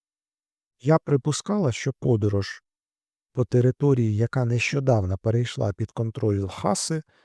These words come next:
може бути цікавою з багатьох точок зору.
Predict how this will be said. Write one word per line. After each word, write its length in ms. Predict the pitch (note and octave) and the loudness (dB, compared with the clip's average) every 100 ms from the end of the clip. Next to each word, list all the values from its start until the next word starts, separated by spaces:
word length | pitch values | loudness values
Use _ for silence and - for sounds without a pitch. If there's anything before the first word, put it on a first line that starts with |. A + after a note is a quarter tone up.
| _ - | _ -4
може 260 | F3 G#3+ | 0 0
бути 260 | F#3 E3+ D3 | 0 0 -2
цікавою 560 | - B2 G#2+ A#2 C#3 C#3+ | -2 -4 0 2 2 0
з 100 | A#2 | 0
багатьох 520 | G#2+ G2+ - G#2+ C#3 | 0 0 0 -4 -4
точок 400 | G#2+ - G#2+ A2 | -6 -4 -4 -4
зору. 500 | F#2+ F2+ E2+ F#2 | -4 -4 -6 -10